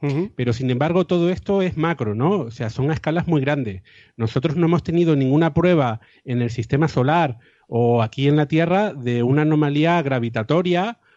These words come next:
Speaker 2: o, o no hemos visto materia oscura, ¿no?
Speaker 1: Correcto.
Speaker 2: Entonces entiendo que lo que estás planteando es que en las zonas, en las ondas Pioneer, por alguna razón, eh, sí, eh, podemos estar observando, eh, a nivel microscópico,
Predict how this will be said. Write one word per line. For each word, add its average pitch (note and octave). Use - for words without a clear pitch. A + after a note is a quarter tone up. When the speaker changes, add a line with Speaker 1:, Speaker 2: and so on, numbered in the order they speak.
Speaker 2:
o, B2
o B2
no A#2
hemos C3
visto D#3+
materia B2
oscura, D3
¿no? G3+
Speaker 1:
Correcto. A#2
Speaker 2:
Entonces E3
entiendo E3
que G3
lo E3+
que C#3
estás C3+
planteando G3
es C3
que E3
en C3
las A#2+
zonas, C3+
en A#2+
las A2
ondas C#3
Pioneer, F#3
por A2+
alguna A#2
razón, G#3+
eh, B2+
sí, C3
eh, C3
podemos B2+
estar D#3+
observando, E3+
eh, B2+
a B2+
nivel C#3
microscópico, D3+